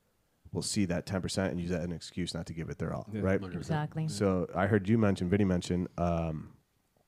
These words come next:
Speaker 1: you know, y-, these guys have worked harder than they've ever worked, but it's because you're not cutting corners. And they were talking about the previous guy, we won't mention names, that they were working under,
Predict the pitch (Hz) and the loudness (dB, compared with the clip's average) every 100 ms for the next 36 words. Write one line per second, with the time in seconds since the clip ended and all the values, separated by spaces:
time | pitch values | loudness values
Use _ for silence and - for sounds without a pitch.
0 | _ _ - - _ _ 107 101 98 92 | _ _ -14 -14 _ _ 4 6 6 4
1 | - - 101 98 101 90 87 90 90 - | -4 -2 2 2 4 2 2 -2 -2 2
2 | 127 127 92 87 - _ _ _ _ _ | 6 8 6 2 -6 _ _ _ _ _
3 | _ 101 95 82 90 87 113 104 - - | _ 2 2 4 2 4 4 4 0 -16
4 | _ _ - _ - 175 92 92 101 98 | _ _ -20 _ -4 -2 0 4 4 4
5 | 80 85 73 - 170 156 85 - - 87 | 2 -2 -2 2 4 4 2 -2 -10 -2
6 | 92 90 95 90 80 - - 110 95 78 | -2 2 2 2 0 0 4 4 4 0
7 | - 85 92 110 - 80 90 82 87 - | 0 2 0 -2 -10 -2 0 2 0 -2
8 | 85 95 101 90 - 85 85 87 117 107 | 0 4 4 2 -8 -4 -2 4 4 4
9 | 85 85 87 | -2 -2 -2